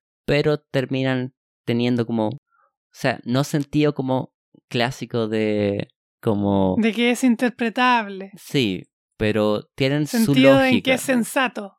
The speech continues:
Speaker 1: Es. Eh, siguen como una temática o una estética consistente, no sé.
Speaker 2: Sí, buenísima, buenísima la saga.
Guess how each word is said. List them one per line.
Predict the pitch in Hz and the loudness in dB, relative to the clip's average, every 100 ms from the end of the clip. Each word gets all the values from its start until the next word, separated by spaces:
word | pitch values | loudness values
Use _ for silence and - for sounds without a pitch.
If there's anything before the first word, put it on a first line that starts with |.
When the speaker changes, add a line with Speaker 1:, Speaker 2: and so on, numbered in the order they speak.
| _ | _
Speaker 1:
Es. | 107 95 - - _ - | -6 -6 -12 -20 _ -8
Eh, | 113 113 | -2 -2
siguen | - - 131 127 | -4 -2 -2 -2
como | 127 123 | -2 -2
una | 123 123 120 | 0 0 -2
temática | - 113 117 110 95 104 101 95 95 98 _ - | -2 -2 0 -2 -4 -8 -8 -8 -10 -20 _ -6
o | 107 | -4
una | 104 107 | -2 -4
estética | - 123 117 92 98 101 | -4 -2 -2 -4 -4 -4
consistente, | - 101 104 - 98 90 _ - | -4 -6 -6 -6 -8 -8 _ -10
no | 101 | -10
sé. | - - - _ _ _ _ | -6 -8 -10 _ _ _ _
Speaker 2:
Sí, | - 233 202 - _ | -6 -4 -4 -6 _
buenísima, | 226 247 277 311 320 311 302 302 | -2 0 0 -2 -2 0 0 -2
buenísima | 269 262 254 285 | 0 0 0 0
la | 269 262 | 0 -2
saga. | - 240 220 233 | -2 -2 -2 -6